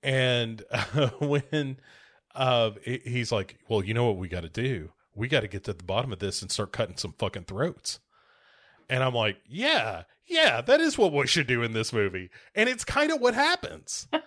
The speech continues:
Which is what, what I really dug about it, is that, yeah, it's got this,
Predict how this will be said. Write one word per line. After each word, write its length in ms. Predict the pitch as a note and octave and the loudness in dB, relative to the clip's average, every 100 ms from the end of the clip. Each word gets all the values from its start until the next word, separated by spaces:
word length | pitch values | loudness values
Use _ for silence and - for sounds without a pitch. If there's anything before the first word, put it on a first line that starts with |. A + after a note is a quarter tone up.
| G#4 A#4 - B4+ - D4+ - - - | 2 4 2 0 0 -2 -4 -8 -4
Which 280 | F#3+ F#3+ G#3 | 2 4 4
is 120 | G#3+ | 2
what, 300 | F#3+ G3+ G3+ | 4 4 4
what 220 | D#3+ F3 | 4 4
I 40 | F#3 | 6
really 360 | E3 F3 F#3 | 4 2 2
dug 320 | E3+ E3 G#3 A#3+ | 2 2 2 2
about 280 | D#3 A2+ | 2 4
it, 120 | A2+ A2+ | 4 0
is 160 | A#2 | 0
that, 280 | C3+ A#2+ A#2+ | 2 2 0
yeah, 220 | C#3+ E3 | 0 2
it's 240 | C3+ C3+ - | 0 -4 -2
got 220 | C#3 C#3 | -2 0
this, 260 | D3+ - | -2 -4